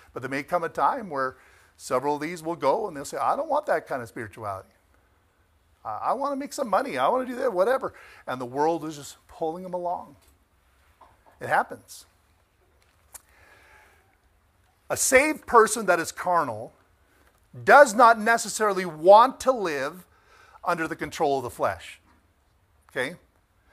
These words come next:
Romans seven sixteen, "If then I do that which I would not, I consent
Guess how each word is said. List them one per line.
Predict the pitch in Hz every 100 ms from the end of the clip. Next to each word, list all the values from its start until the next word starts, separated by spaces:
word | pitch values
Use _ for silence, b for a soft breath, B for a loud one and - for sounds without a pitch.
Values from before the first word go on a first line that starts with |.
| b b b
Romans | - 185 208 202
seven | 233 208 196
sixteen, | 202 196 220 180 143 _ _ _
"If | 214 190 190
then | - 131 220 302
I | 254 233 214
do | 151 208 262 285 302
that | 208 220 233 -
which | 214 220 -
I | 180
would | 165 156 208 240
not, | 269 226 214 143 127 - - - _ _ _ _ -
I | 185
consent | 185 190 175 - - 254 302 -